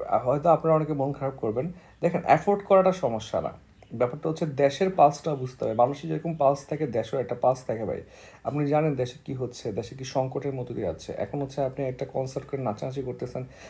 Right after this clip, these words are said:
একদম, মানে, ওপেন প্লেসে, এই ব্যাপারটা আসলে খুব একটা দৃষ্টিগত মনে হয় আর কি। কনসার্ট করাটা সমস্যা না, but আমার যেটা মনে হচ্ছে টাইমিংটা ঠিক হয় নাই। এই রিসেন্টলি চট্টগ্রামে একজন মানুষকে মেরে ফেলেছে, এটা হচ্ছে, মানে, দেশে কিন্তু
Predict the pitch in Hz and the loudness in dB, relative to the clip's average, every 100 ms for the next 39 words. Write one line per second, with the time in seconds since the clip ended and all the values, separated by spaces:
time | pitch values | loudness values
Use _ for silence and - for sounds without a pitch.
0 | - - 123 127 143 139 127 123 - 143 | -6 0 0 0 -2 0 0 0 0 0
1 | 151 143 139 131 - - 135 139 143 151 | 0 -2 -4 -4 -6 -2 0 0 2 0
2 | 131 147 - 143 143 151 143 - - - | 0 -6 -2 -4 0 0 0 -6 -20 -12
3 | 135 180 180 196 175 165 131 117 104 82 | -2 -2 0 -2 0 0 -2 0 0 -2
4 | - - - - - - 110 - 131 135 | -6 -18 -20 -20 -20 -14 -12 -2 -2 0
5 | 165 175 165 165 131 131 - 110 107 107 | -2 2 2 2 -2 -2 0 2 2 0
6 | 113 127 139 147 143 143 147 156 - 139 | 0 0 -2 -2 -2 -2 -4 -8 0 4
7 | 160 170 165 165 - 165 151 135 - - | 4 2 0 -4 -2 -4 -2 -6 -6 -10
8 | - - _ - - - - _ _ _ | -20 -20 _ -20 -20 -20 -20 _ _ _
9 | - - 165 165 160 165 160 160 143 139 | -20 -2 2 4 4 2 0 0 -2 -2
10 | 139 135 127 135 131 120 - 127 113 120 | -2 -2 -4 -4 -4 -6 -6 -6 -6 -4
11 | 107 120 117 117 107 - 160 139 143 156 | -6 -6 -6 -8 -8 -6 -4 -2 -4 -4
12 | 151 151 | -6 -4